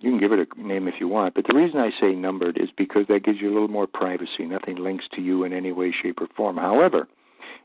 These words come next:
if you wanna give the corporation a name, give it a name, but nothing that links to your name. Nothing that links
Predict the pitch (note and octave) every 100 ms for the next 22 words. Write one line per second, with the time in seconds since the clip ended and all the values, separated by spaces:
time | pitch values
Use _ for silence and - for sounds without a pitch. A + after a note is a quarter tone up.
0 | - - F2+ F2+ G2 G#2 A2 G#2+ A2 -
1 | A#2 A2+ A2+ A2+ A2 A#2 G#2+ A2 A2+ C#3
2 | D#3 A#2 A#2 A#2 A#2+ B2 F#2+ E2+ - G#2
3 | A#2 C#3 - E3+ F3 E3 _ - - -
4 | G2+ G#2 G#2+ A#2 C3 D3 - - - B2
5 | B2 A#2+ A2+ F2+ D#2+ D#2 D2+ - G2+ G#2+
6 | B2+ C#3+ - E3 F3+ F3+ _ - _ -
7 | G2 - A2 A2+ B2+ B2+